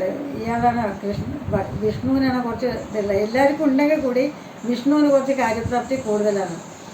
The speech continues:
അപ്പൊ എനിക്ക് മാത്രമാണ് സൃഷ്ടിക്കാനുള്ള കഴിവെന്ന് എനിക്കൊരു അഹങ്കാരം ഉണ്ടായിരുന്നു. ഭഗവാന്റെ യോഗമായ കൊണ്ട് ഇത്രയും പശുക്കളെയും കുട്ടികളെയൊക്കെ സൃഷ്ടിച്ചില്ലേ,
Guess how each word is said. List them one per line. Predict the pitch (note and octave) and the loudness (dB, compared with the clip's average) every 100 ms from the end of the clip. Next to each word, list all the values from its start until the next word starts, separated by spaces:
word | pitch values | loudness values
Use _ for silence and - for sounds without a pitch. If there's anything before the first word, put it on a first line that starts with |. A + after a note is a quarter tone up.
| - - - | -16 -14 -10
അപ്പൊ | G#3 A3+ | -8 -4
എനിക്ക് | G#3+ G3+ G3+ C4 | -2 0 0 -2
മാത്രമാണ് | B3+ B3+ B3 A#3+ A#3+ | -2 -2 -4 -4 -4
സൃഷ്ടിക്കാനുള്ള | A#3+ G#3+ G#3 A#3+ A#3+ A#3 A#3 A#3+ | -2 -4 -4 -6 -4 -2 -2 -4
കഴിവെന്ന് | G#3+ G#3 G#3+ A#3 A#3+ | -2 -2 0 -4 -4
എനിക്കൊരു | A3+ G#3 A3+ A3 | -4 -4 -4 -2
അഹങ്കാരം | G3 G3 G#3+ A#3+ A3+ | -2 0 0 0 0
ഉണ്ടായിരുന്നു. | G3 F#3+ F3 F3 - - - - G3+ | -2 -2 -2 -6 -8 -8 -8 -8 -2
ഭഗവാന്റെ | G3+ A3 A#3+ B3 | 0 2 2 4
യോഗമായ | B3+ A3+ A3+ B3+ B3+ B3+ B3+ | 4 4 2 2 0 2 2
കൊണ്ട് | B3 B3 A#3+ - | 0 -2 -4 -2
ഇത്രയും | B3+ C4+ C#4+ C#4+ C#4+ - - - - - | 0 4 4 4 2 -4 -10 -12 -10 2
പശുക്കളെയും | G#3+ G#3+ - B3 B3+ B3+ A3+ | 2 2 0 2 2 0 -2
കുട്ടികളെയൊക്കെ | G#3 G3 A3 A#3+ A#3+ G#3 A3 G#3+ G3 - - G#3+ | -4 -4 -4 -2 -2 -4 0 0 0 -2 -4 -6
സൃഷ്ടിച്ചില്ലേ, | G#3+ G3 - A3 G#3+ A3 G#3+ F#3+ | -2 -2 -2 -6 -6 -2 0 0